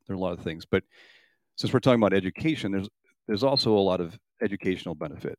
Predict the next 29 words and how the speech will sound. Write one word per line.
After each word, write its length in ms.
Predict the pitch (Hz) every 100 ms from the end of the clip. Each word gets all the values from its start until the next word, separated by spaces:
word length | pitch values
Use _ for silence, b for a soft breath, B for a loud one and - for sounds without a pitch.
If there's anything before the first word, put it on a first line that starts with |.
| _
So 420 | - - 92 90
when 220 | 85 85
the 80 | -
kids 260 | - 113 98
were 60 |
young, 300 | 92 98 95
for 120 | -
example, 460 | 90 90 90 92 87
we, 240 | 87 87
we 180 | 87 90 -
bought 220 | 87 85 -
the 320 | 82 82 85 _
Kiyosaki 760 | - 92 95 87 - 92 87 85 _ _ _ _
Cash 240 | 104 90
Flow 120 | - 87
for 140 | - -
Kids, 480 | 131 110 98 95 87
and 240 | 80 76 _ b b b b b b b _ _ _
we 80 | 131
were 80 | 139
always 200 | 147 127
looking 200 | 143 135
for 220 | 123 117
other 220 | 131 156 131
ways 420 | 113 110 110 -
to 140 | 110
make 240 | 101 98 92
the 160 | - 95
education, 920 | 95 95 - 98 - 98 90 87 -